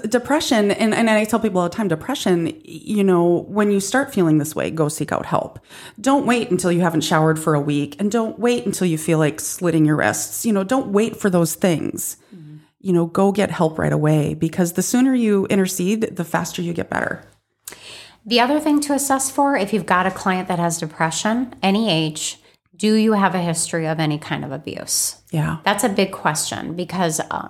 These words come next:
Speaker 2: it could be trauma-induced, could be undealt with sexual abuse from years prior. So that's something to assess. And I often find, too, that people that are really deeply depressed are amazingly funny and creative.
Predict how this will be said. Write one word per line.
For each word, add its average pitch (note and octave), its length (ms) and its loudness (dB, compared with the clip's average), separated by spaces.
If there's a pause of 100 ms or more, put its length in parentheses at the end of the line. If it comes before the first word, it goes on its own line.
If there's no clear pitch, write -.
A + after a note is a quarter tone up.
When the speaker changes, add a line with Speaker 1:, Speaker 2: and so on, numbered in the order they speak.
(120)
Speaker 2:
it F3+ 140 -6
could G3 300 -2
be A3+ 380 0
trauma-induced, A3+ 1080 0
could E3+ 280 -4
be F#3 260 0
undealt E3 420 2
with E3+ 240 0
sexual F3 460 0
abuse G3+ 340 0
from E3 180 -2
years E3 280 -4
prior. F3+ 600 -2 (360)
So - 160 -4
that's E3+ 300 0
something G3+ 360 -4
to G3+ 140 -8
assess. F#3+ 480 -4
And - 140 -4
I F#3 200 0
often A3+ 440 2
find, F#3 360 -2
too, E3+ 260 -4
that E3+ 200 -4
people F#3+ 300 -4
that E3 160 -4
are D#3+ 300 -6
really F3 540 -2
deeply E3 600 -2
depressed G3 720 0 (500)
are F#3+ 160 4
amazingly F3+ 800 0
funny D#3 420 -4
and D#3 160 -4
creative. C#3 580 -8